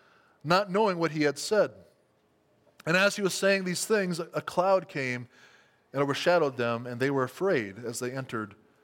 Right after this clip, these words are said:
the cloud. In verse thirty-three, we see that when Moses and Elijah were leaving and returning back to heaven, Peter spoke up.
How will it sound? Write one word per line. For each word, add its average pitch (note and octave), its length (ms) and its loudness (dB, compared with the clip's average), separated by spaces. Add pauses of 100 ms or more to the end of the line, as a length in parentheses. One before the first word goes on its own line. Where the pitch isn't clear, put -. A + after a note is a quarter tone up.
(280)
the A#2+ 80 -8
cloud. G2+ 580 -2 (1700)
In C#3+ 100 -2
verse F3 200 0
thirty-three, F#3 420 0
we F3+ 100 -4
see F3 340 0
that F3 140 2
when D#3 140 -2
Moses E3+ 500 0
and E3+ 100 -2
Elijah D#3 460 4
were D3+ 100 0
leaving F3+ 480 0
and D3+ 100 -4
returning D3+ 440 -4
back D3+ 380 2 (480)
to C3+ 120 -2
heaven, F3 480 2 (1300)
Peter F#3 300 2
spoke - 340 -6
up. A2+ 220 -4